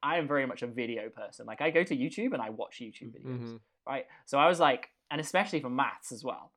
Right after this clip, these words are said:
Speaker 1: when you're trying to actually explain maths research, so difficult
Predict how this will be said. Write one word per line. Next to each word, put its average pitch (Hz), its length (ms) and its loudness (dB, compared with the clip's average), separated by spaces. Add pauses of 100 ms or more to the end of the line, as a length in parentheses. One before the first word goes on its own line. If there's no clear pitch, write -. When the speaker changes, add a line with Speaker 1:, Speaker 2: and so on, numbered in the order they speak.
(340)
Speaker 1:
when 131 160 -4
you're 127 80 -2
trying 135 240 0
to - 60 -14
actually 127 260 -8
explain 131 440 -4
maths 120 280 -2
research, 151 580 -2
so - 800 2
difficult 139 680 -6